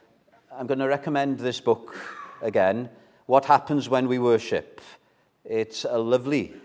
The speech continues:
little study by a young man who's only thirty years old, uh, Jonathan Landry Cruz. You know, when, when you want, uh, to, um, uh, get fit,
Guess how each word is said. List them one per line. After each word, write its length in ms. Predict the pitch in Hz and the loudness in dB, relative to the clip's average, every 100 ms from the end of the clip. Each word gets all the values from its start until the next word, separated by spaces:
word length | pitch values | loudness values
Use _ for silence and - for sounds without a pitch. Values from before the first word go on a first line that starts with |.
| - | -8
little 240 | 107 123 | -6 -6
study 440 | 104 113 98 101 87 | -2 0 0 -2 -4
by 200 | 107 107 | 0 0
a 140 | 107 | 2
young 240 | 113 117 | 2 0
man 260 | 113 104 98 | 2 2 0
who's 160 | 101 104 | -2 -2
only 240 | 120 131 | -2 -4
thirty 400 | - 117 113 117 | -2 -2 -2 -4
years 200 | 104 90 | -4 -2
old, 340 | 82 110 - - _ _ _ _ - | -2 -4 -8 -20 _ _ _ _ -4
uh, 160 | 95 95 | -2 0
Jonathan 760 | 120 110 113 113 117 113 107 110 _ _ - | 0 0 0 -4 -4 -4 -6 -12 _ _ -6
Landry 720 | 101 98 95 95 98 98 92 - _ _ - _ | -4 -2 -6 -6 -6 -6 -8 -16 _ _ -20 _
Cruz. 760 | - 98 85 76 - - - - _ _ _ _ | -2 -2 -2 -6 -6 -6 -10 -14 _ _ _ _
You 160 | 139 139 | -2 4
know, 160 | 143 | 6
when, 400 | 135 139 143 143 - - - - - - | 8 6 6 2 -4 -14 -16 -16 -14 -14
when 380 | - 143 139 | -6 2 4
you 100 | 147 | 4
want, 380 | 143 143 139 - | 6 6 4 6
uh, 380 | 143 135 131 131 131 | 8 10 8 6 4
to, 400 | 143 127 127 123 | 2 4 6 8
um, 720 | 123 120 120 120 120 113 117 - - _ _ _ _ | 8 8 4 2 0 -4 -14 -20 -20 _ _ _ _
uh, 120 | 120 | 2
get 220 | 117 131 - | 8 8 8
fit, 600 | 156 - - - - | 6 6 4 2 2